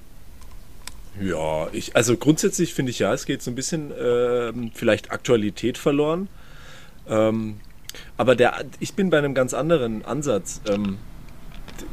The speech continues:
d-, also ich kann, wir können das ja einfach behaupten.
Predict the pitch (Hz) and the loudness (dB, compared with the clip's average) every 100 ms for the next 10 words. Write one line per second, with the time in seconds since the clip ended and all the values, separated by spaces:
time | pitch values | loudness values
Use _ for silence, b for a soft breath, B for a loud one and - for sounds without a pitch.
0 | - - 98 90 92 - - - - - | -8 -2 0 2 0 -4 -10 -10 -10 -12
1 | - - - - 98 - - 101 110 104 | -10 -8 -2 4 2 2 -6 2 6 6
2 | 104 98 92 - 90 107 120 - 85 | 6 6 4 -2 0 4 4 2 -6